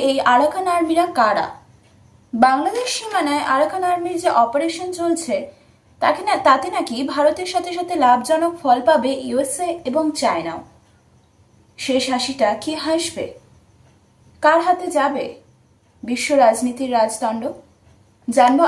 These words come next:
আজকের প্রতিবেদনে। নমস্কার, আমি প্রার্থনা, আপনারা দেখছেন বিবিধ নিউজ। যতদূর জানা যাচ্ছে যে একদিনের মধ্যেই নাকি আরাকান আর্মিরা বাংলাদেশ বর্ডারে মায়ানমারের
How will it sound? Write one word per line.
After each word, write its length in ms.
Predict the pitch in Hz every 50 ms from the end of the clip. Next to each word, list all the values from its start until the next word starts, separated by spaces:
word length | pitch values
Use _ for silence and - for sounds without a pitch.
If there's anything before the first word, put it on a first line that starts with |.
| - 220
আজকের 280 | 220 208 - - 208 185
প্রতিবেদনে। 560 | 180 180 175 170 170 180 170 175 175 175 170 175 - - - - _ _ _ _ _ _ -
নমস্কার, 500 | 254 254 240 220 202 - - - - - - - - _ _ _ _ _ _ _ -
আমি 240 | - 247 254 294 339
প্রার্থনা, 500 | 349 339 349 330 311 330 - 330 302 311 311 - -
আপনারা 400 | 247 247 240 254 254 247 240 240
দেখছেন 420 | 214 202 180 - - - 254 269 339 -
বিবিধ 260 | 302 233 226 196 190 196 175
নিউজ। 300 | 165 175 170 - - - - - - - _ _ _ _ _ _ _ _ _ _ _ _ _ - _ _ _ _ _ - _ _ _ _ _ _ _ _ -
যতদূর 440 | 226 233 285 294 - 453 480 554 554 571
জানা 240 | 330 254 247 277 349
যাচ্ছে 400 | 359 466 466 466 453 - - 330 302 302
যে 140 | 254 302 302 302 - - - 254
একদিনের 440 | 262 262 285 330 349 427 440 440 440
মধ্যেই 480 | 440 440 427 381 370 285 285 269 269 285
নাকি 260 | 285 277 285 285 302 -
আরাকান 380 | - 247 240 247 294 - 392 392
আর্মিরা 400 | 403 392 381 349 302 240 214 220 254
বাংলাদেশ 540 | 240 247 240 247 247 254 254 247 262 269 - - 233
বর্ডারে 420 | 240 254 247 247 254 247 202 185 185 - - - - - - - - _ _ - -
মায়ানমারের 720 | 240 262 262 285 320 370 427 440 440 427 427 440 440 403